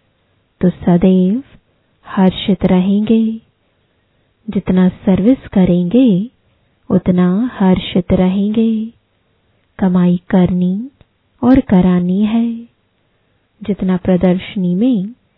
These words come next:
सर्विस करेंगे, तो सुनने वालों को भी सुख मिलेगा, अपना और दूसरों का कल्याण होगा।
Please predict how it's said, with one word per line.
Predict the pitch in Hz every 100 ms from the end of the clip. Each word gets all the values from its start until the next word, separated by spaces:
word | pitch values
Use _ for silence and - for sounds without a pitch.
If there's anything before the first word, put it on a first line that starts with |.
| _ _ _ -
सर्विस | 180 185 262 -
करेंगे, | - 185 180 175 247 262 180 214 _ _ _ _ _ _ _
तो | 190
सुनने | - 190 175 180
वालों | 180 180 175 180 175
को | 190 175
भी | 180 269 233 190 262 _ _ _ _ _ -
सुख | 294 226
मिलेगा, | 185 185 190 208 233 226 226 233 226 _ _ _ _ _ _
अपना | 185 - 185 180 185 226 - _ _ _ -
और | 190 180
दूसरों | 190 185 - 196 190 180
का | 254 254 185 233 - _
कल्याण | 202 190 185 185 185
होगा। | 185 196 185 220 220 226 226